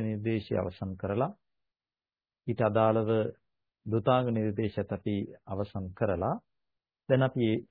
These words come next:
එළඹිලා ඉන්නේ කම්මට්ටහන ග්‍රහණ නිර්දේශයට. ඒ අනුව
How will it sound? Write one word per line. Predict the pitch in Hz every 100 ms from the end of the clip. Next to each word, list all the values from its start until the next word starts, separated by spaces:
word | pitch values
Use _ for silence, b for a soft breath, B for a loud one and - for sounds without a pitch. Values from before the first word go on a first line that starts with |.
| _ -
එළඹිලා | 113 127 131 120
ඉන්නේ | 117 120 127 -
කම්මට්ටහන | 113 123 127 - 113 117 117 117 -
ග්‍රහණ | 95 98 120 127 113
නිර්දේශයට. | 92 90 95 - 95 - 160 - _ _ _ _ _ _ _ _ _ _ _ _ -
ඒ | 117
අනුව | 113 120 170